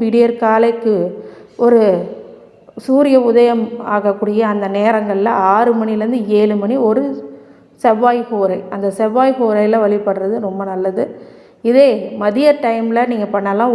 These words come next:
ஒரு மணிலேருந்து ரெண்டு மணி வரைக்கும் வீட்டில். அதே மாதிரி இரவு எட்டு மணிலேருந்து ஒம்பது மணிக்குள்ள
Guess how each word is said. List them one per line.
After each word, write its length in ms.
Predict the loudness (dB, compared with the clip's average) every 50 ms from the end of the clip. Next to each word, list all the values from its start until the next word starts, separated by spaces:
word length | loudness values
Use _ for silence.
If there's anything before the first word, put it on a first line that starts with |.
| 2 2
ஒரு 140 | 2 2 2 2 2
மணிலேருந்து 440 | 0 0 0 0 0 0 0 0 0 -2
ரெண்டு 160 | -2 -2 -4 -6 -4
மணி 120 | -6 -4 -4 -4
வரைக்கும் 320 | -4 -4 -4 -6 -6 -6
வீட்டில். 320 | -6 -6 -6 -6 -6 -6 -8 -14 -20 -20 -20 -20 -20 -20 _ _ _ _ _ 0
அதே 140 | 2 4 4 4 2 0
மாதிரி 180 | 0 -2 -2 0 0 2
இரவு 220 | 2 2 2 2 0 0 0
எட்டு 160 | 0 0 -2
மணிலேருந்து 480 | 0 0 0 0 0 0 0 0 -2 -2
ஒம்பது 260 | 0 0 0 0 0 0
மணிக்குள்ள 420 | -2 -2 -2 -2 -4 -2 -2 -2